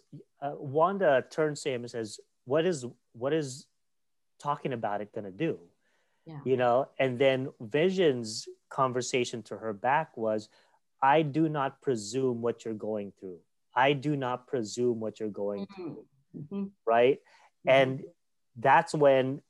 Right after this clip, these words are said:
Speaker 1: it, it's just so, it, it's the, the tension grabber, because I know for me, when, you know, when my mom passed away, there was a lot of, "I know how you feel." I'm like, "Really? Do you know how it feels to tell the doctor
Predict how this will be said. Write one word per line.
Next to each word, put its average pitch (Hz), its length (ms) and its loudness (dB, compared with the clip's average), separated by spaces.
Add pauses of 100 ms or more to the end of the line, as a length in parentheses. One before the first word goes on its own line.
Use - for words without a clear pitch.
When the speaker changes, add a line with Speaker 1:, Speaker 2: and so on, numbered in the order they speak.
Speaker 1:
it, 156 180 0
it's 147 220 -2
just - 260 0
so, 135 460 4
it, 151 160 4
it's 135 280 -2
the, 135 220 0
the 135 100 -12
tension 175 440 -2
grabber, 107 460 0
because 123 420 0 (100)
I 139 200 4
know 139 440 2 (460)
for 147 140 6
me, 156 300 4
when, 123 440 2 (840)
you 131 120 -4
know, 120 120 4
when 117 340 2
my 127 240 2
mom 165 240 0
passed 113 380 -2
away, 107 200 -2
there 120 140 2
was 123 120 0
a 117 60 -4
lot 117 260 0
of, 110 140 -6 (380)
"I 127 80 2
know 123 140 -2
how - 140 -8
you 107 160 -2
feel." 127 360 -6
I'm 113 100 -8
like, 110 260 -4 (320)
"Really? 320 440 6
Do 175 100 -6
you 240 80 -2
know 311 140 -6
how 240 240 -4
it 180 100 -4
feels 147 360 2
to 156 60 -8
tell 120 300 0
the 139 80 0
doctor 123 720 0